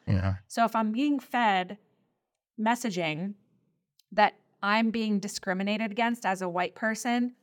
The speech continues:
Speaker 2: over and over and over, I'm going to start believing that. Our brains are quick,
Speaker 1: Yes.
Speaker 2: which can sometimes work against us. And sometimes we don't have time to do the research of whether or not that's true, right? And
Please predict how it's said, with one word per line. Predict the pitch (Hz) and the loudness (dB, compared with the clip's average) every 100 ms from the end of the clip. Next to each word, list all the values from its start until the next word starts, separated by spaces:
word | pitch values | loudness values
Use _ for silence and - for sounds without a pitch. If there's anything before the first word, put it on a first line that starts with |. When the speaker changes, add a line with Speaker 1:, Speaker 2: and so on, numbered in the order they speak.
| _ | _
Speaker 2:
over | 226 233 254 247 226 | 0 0 2 0 0
and | 196 | 0
over | 196 202 196 190 | 0 0 0 0
and | 185 | 0
over, | 185 196 | -2 -2
I'm | 196 | -4
going | 220 233 | 0 0
to | 226 | 0
start | 208 190 196 | -2 -2 -2
believing | 185 175 175 - | -2 -2 -6 -6
that. | 131 - | -6 -2
Our | 202 | -4
brains | 190 226 226 220 | -2 0 0 0
are | 202 | -2
quick, | - 175 170 - _ _ _ | -2 -6 -6 -10 _ _ _
Speaker 1:
Yes. | 113 - | -10 -6
Speaker 2:
which | 190 - | -8 -6
can | 202 | -4
sometimes | 202 202 196 190 | -2 -2 -2 -2
work | 196 220 | -4 -4
against | 196 170 - | -4 -6 -4
us. | 175 185 - - _ _ _ _ _ _ - | -4 -4 -8 -20 _ _ _ _ _ _ -4
And | 202 190 185 185 | -2 0 -2 -4
sometimes | 190 220 233 233 | -4 -2 -2 0
we | 269 | 0
don't | 294 | 0
have | 359 359 | 0 0
time | - 508 523 240 | 0 2 2 0
to | |
do | 208 208 | 0 0
the | 190 | 0
research | 190 190 196 196 | -2 -2 -4 -2
of | 180 | -2
whether | 196 254 | 0 0
or | 262 | 0
not | 262 254 | 0 2
that's | 269 - | 0 -2
true, | - 285 214 175 180 - | -2 0 0 -4 -10 -2
right? | 208 233 - _ _ - | 0 2 -2 _ _ -2
And | 220 208 196 | 0 2 -2